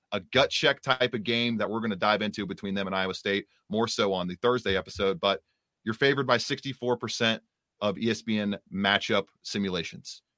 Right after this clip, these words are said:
You're favored by, I think, four and a half opening line by Vegas when they, when they go into this week and look at the actual betting line between the two sides. Odds makers expect them to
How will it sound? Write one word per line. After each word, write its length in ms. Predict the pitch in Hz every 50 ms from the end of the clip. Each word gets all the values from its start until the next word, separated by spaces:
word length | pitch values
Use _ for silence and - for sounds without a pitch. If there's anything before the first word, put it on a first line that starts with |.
| _
You're 140 | - 101 107
favored 420 | - - 131 131 131 120 131 117 110
by, 300 | 110 104 104 101 104 95
I 60 | 95
think, 300 | - 117 110 - - _ _ _ _ _ _ -
four 200 | - 127 143 143
and 80 | 147 147
a 60 | 127
half 440 | 120 127 123 123 123 123 - - _ _ _ _ -
opening 340 | 113 127 113 135 127 120 117
line 480 | 110 110 107 107 101 95 95 90 92 -
by 220 | - 98 101 104
Vegas 560 | 90 98 98 98 82 78 - - - - - _ _ _ _ _ -
when 120 | - 98 98
they, 240 | 101 101 98 - -
when 120 | 95 101 101
they 80 | 101
go 140 | 92 104 101
into 120 | 101 98
this 220 | 87 95 92 - -
week 240 | 101 101 98 101 -
and 180 | 90 95 95 - -
look 220 | 95 101 101 98
at 80 | 98 -
the 140 | 104 95 92
actual 260 | 92 - - 104 92
betting 300 | 85 107 101 95 98 98
line 340 | 92 90 90 87 85 82 - _ _ _ -
between 240 | 98 98 - 110 98
the 60 | 92
two 160 | - - 104 95
sides. 440 | - 104 95 95 90 87 - - _ _ _ -
Odds 180 | - 101 101 92
makers 280 | 98 98 92 98 95 92
expect 340 | 87 - - 98 - -
them 180 | - 95 92 92
to 180 | 82 92 87